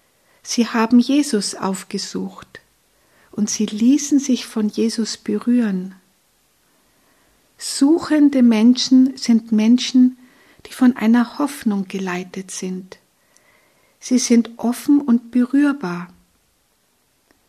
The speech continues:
Hoffnung schenkt Kraft, Zuversicht und Hoffnung weitet den Blick.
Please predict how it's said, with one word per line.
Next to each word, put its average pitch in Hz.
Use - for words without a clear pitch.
Hoffnung 269
schenkt -
Kraft, -
Zuversicht 226
und -
Hoffnung 247
weitet 214
den 185
Blick. 180